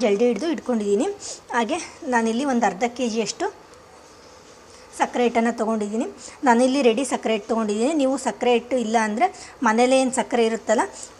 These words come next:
ಅದನ್ನು ಗ್ರೈಂಡ್ ಮಾಡಿಕೊಂಡು ಅದನ್ನು ಸಹ ಜರಡಿಗೆ ಇಟ್ಕೊಳ್ಳಿ. ಇವಾಗ ನಾನು ಇದಕ್ಕೆ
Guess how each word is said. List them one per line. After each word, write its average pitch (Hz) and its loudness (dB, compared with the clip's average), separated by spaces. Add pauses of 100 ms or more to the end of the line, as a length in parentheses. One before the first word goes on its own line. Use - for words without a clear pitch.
ಅದನ್ನು 233 2 (100)
ಗ್ರೈಂಡ್ 220 2
ಮಾಡಿಕೊಂಡು 226 2
ಅದನ್ನು 226 0
ಸಹ 208 -6 (180)
ಜರಡಿಗೆ 202 2
ಇಟ್ಕೊಳ್ಳಿ. 220 -2 (1200)
ಇವಾಗ 240 8 (120)
ನಾನು 226 -2
ಇದಕ್ಕೆ 220 -2